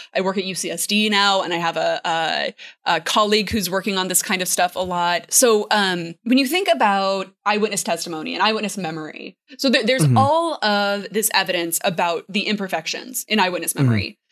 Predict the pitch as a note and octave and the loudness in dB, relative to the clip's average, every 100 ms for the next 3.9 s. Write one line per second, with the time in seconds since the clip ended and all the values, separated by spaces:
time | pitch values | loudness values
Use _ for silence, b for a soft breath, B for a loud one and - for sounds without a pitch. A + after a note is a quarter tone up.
0 | B - G#3+ G3 F3+ E3+ E3+ G3 G#3 G#3+ | B 2 2 2 0 -4 -2 -2 0 0
1 | G#3 A3+ G#3+ - - C#4 C4 C4+ C#4 A#3+ | 0 0 0 0 0 2 2 0 -2 0
2 | G#3 F#3 F#3+ F#3 F#3 - F#3+ E3+ D#3+ D#3+ | 0 0 -2 -2 -4 -6 -4 -4 -4 -8
3 | E3+ - _ _ _ _ - G3+ | -12 -14 _ _ _ _ 0 2